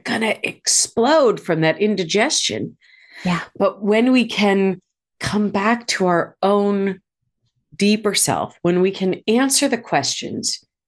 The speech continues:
Speaker 1: "How do you feel? And what do you need?" And believe, not just that we have the, the agency to act on that, but that really, I, I believe we've got a spiritual mandate to act on that.
Speaker 2: Mm-hmm.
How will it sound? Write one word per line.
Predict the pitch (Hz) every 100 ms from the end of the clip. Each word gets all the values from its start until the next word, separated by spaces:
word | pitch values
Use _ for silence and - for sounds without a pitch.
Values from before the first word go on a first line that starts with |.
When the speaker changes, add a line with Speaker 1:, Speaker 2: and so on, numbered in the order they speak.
| _ -
Speaker 1:
"How | - 160 180
do | 226
you | 247 262
feel? | - - 160 147 147 156 - _ _ _ _ -
And | 160 151 143
what | 143 - 185
do | 214
you | 202 202
need?" | 165 143 127 123 156 - _ _ _ _ _ _ -
And | 220 226
believe, | 175 - 226 320 233 143 143 - -
not | 196 285
just | 370 415 -
that | 185
we | 180
have | 160 165 151 139
the, | 135 117 - _ _
the | - 147 143
agency | - 160 196 233 170 - 90
to | 110 -
act | 127 113 -
on | 120
that, | 120 107 - - - - _
but | - 185
that | 190
really, | 156 175 262 143 139 -
I, | 160 -
I | 170
believe | 269 403 190
we've | 214 262
got | 349 311
a |
spiritual | 185 - - 180 185 - 143
mandate | 139 139 156 240 247 120 - - - _ _ -
to | - -
act | 139 120 -
on | 110 85
that. | 80 - - - _ _ -
Speaker 2:
Mm-hmm. | 208 160 151 165